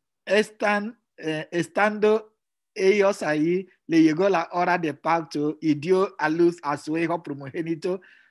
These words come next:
lo envolvió en pañales y lo acostó en un pesebre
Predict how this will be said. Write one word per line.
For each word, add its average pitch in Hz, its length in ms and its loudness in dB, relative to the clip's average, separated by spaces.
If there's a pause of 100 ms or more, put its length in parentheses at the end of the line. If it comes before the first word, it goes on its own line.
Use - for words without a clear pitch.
lo 165 260 -2
envolvió 180 920 0
en 160 200 -8
pañales 190 800 -6
y 165 120 0
lo 160 120 -2
acostó 151 640 -4
en 160 160 -4
un 180 140 -10
pesebre 156 680 -4